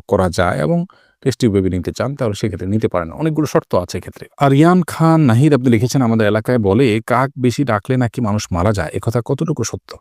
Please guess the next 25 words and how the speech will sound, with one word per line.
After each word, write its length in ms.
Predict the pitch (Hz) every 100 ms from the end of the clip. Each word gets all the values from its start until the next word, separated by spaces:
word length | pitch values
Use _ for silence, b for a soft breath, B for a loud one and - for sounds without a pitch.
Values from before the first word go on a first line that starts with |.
| _
কাক 200 | - 143 139
বেশি 200 | 139 -
ডাকলে 340 | 135 113 135
মানুষ 240 | 113 98 -
মারা 160 | 104 95
যায়, 160 | 95
এরকম 280 | 87 92 120
কোনো 180 | 120 156
কথার 280 | 143 120 117
কোনো 240 | 120 170
ভিত্তি 280 | 147 101 -
নাই। 140 | 87 82
সম্পূর্ণ 600 | - 113 110 180 185 160
কুসংস্কারাচ্ছন্ন 840 | 147 - 131 - 131 117 - 120
একটি 200 | 104 -
বিশ্বাস, 500 | 95 107 - 156 160 -
অনেক 260 | 165 214 196
কুসংস্কারাচ্ছন্ন 760 | 170 135 147 - 143 - 131
বিশ্বাস 440 | 104 101 120 101 -
এখনো 320 | 113 107 147
আমাদের 200 | 135 117
সমাজের 380 | 110 113 104 101
রন্ধ্রে 380 | 98 107 101 101
রন্ধ্রে 340 | 92 143 123
আছে। 320 | 87 76 -